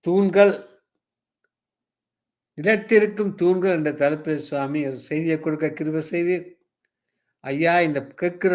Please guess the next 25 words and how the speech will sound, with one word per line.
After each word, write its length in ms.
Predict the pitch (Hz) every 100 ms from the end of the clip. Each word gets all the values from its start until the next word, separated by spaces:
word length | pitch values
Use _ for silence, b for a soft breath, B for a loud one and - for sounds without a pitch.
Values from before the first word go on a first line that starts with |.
| 175
பிள்ளை 300 | 175 170 175
எல்லோரும் 540 | 165 175 180 190 165 139 - _ _ _ _ _ _ _ _ _ -
இந்த 380 | 147 139 139 139
சங்கம் 460 | - 165 170 165 160
வானொலி 360 | 175 180 175 165
தூண்களாக, 580 | - 196 190 185 175 156 135 - _ _ _ _ _ -
கேட்கிற 320 | 180 185 190
பிள்ளைகளுக்கு 460 | 170 180 180 175 -
தூண்களாக 420 | 196 202 196 190
நீ 120 | 180 160
மாற்றி 340 | 156 190 196 208
வைத்திருக்கிற 460 | 202 196 196 202
சுவாமி, 380 | - 185 190 196
அந்த 180 | 180 160
கிருபைக்கான 760 | 156 156 156 156 156 156 135 123 _ _ _ _ _ -
இந்த 160 | 156 143
பிள்ளைகள் 540 | 139 185 196 202 208 190 -
தூண்களை 400 | 185 190 196 190
எவரும் 400 | 165 175 214 220 208
அசைக்க 400 | 202 220 - 214
முடியாது 440 | 196 202 190 180
ராஜா. 320 | 165 151 139 123 - _ _ _ _ _
ஐயா, 260 | 151 156 190 196
இந்த 200 | 190 170
பிள்ளைகளை 540 | - 202 214 202 208